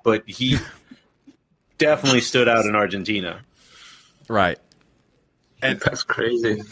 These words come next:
Speaker 2: Right. It
Speaker 3: But, but yeah, great, great example there.
Speaker 2: Yeah, no, it, yeah, it's, it's this thing that, yeah, the beauty. Um,
Speaker 1: Yeah.
Speaker 2: that, that was a big one I wanted to do because, like, it is there, man. It's there and everything. And like you said, jobs too.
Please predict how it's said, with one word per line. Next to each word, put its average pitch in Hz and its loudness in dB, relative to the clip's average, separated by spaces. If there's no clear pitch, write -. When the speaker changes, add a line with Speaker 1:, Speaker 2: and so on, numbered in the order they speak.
Speaker 2:
Right. 139 -4
It 143 -8
Speaker 3:
But, 123 2
but 120 2
yeah, 127 2
great, 131 -2
great 131 0
example 123 -2
there. 110 -2
Speaker 2:
Yeah, 160 2
no, 185 2
it, 147 -2
yeah, 202 2
it's, - -2
it's 160 -2
this 160 2
thing 185 2
that, 117 0
yeah, 175 4
the 117 0
beauty. 113 0
Um, 104 2
Speaker 1:
Yeah. 95 -4
Speaker 2:
that, 143 4
that 151 4
was 151 2
a 131 0
big 113 0
one 117 2
I 113 4
wanted 113 0
to 101 -6
do 101 -2
because, 104 -8
like, 117 -6
it 143 2
is 160 2
there, 143 4
man. 90 -2
It's 120 -4
there 143 4
and 151 2
everything. 151 0
And 156 0
like 165 0
you 160 -2
said, 170 2
jobs 117 0
too. 180 -4